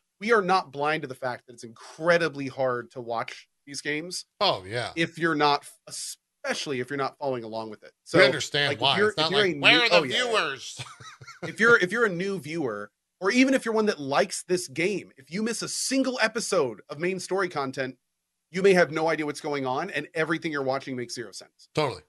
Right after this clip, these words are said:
Speaker 1: Um, which sucks. So, you know, it's just, that's any, any long R P G, we kind of run the risk of that kind of situation, unless the game is, like, inordinately just fun to watch, uh, like, you know, a Skyrim or a Fallout or things like that.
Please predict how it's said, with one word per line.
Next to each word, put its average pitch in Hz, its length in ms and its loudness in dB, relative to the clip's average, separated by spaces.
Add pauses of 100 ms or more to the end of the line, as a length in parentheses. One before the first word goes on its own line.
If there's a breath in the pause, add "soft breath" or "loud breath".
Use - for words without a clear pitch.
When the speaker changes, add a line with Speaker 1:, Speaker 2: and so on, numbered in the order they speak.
Speaker 1:
Um, 123 340 -4 (180)
which - 120 -18
sucks. - 420 -12 (140)
So, 120 480 0
you 135 100 -4
know, 110 140 -8
it's 131 140 -6
just, - 220 -2
that's 170 300 0 (140)
any, 202 220 0
any 190 180 2
long 156 300 0
R 147 140 0
P 143 140 -14
G, 123 260 -8
we 110 100 -10
kind 117 160 -8
of 101 160 -12
run 117 240 -6
the 110 80 -8
risk 113 400 -6 (540)
of 117 100 -14
that 123 200 0
kind 131 140 -2
of 131 60 -4
situation, 127 640 -4
unless 131 260 2
the 147 80 -4
game 131 200 4
is, 127 100 -2
like, 120 160 -4
inordinately 131 600 0
just 123 320 -8
fun 131 220 -2
to 131 80 0
watch, 107 540 -6 (360)
uh, 113 160 -2
like, 107 180 -4
you 120 60 -6
know, 104 60 -4
a 101 40 -4
Skyrim 113 460 -2
or 104 120 -2
a 101 60 -4
Fallout 104 420 -4
or 104 80 -4
things 110 200 -12
like 101 140 -14
that. 101 220 -10